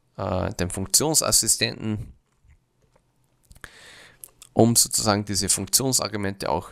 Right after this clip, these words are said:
äh, grafisch einzugeben. Und dann auch noch, <laughs> früher oder später,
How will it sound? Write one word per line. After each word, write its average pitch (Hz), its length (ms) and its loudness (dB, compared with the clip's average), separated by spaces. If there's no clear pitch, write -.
äh, 87 500 -2
grafisch 123 440 6
einzugeben. 101 800 -2
Und 131 200 2
dann 127 140 4
auch 107 180 6
noch, 113 220 2
<laughs> - 1160 -12
früher - 280 6
oder 123 100 4
später, 110 600 2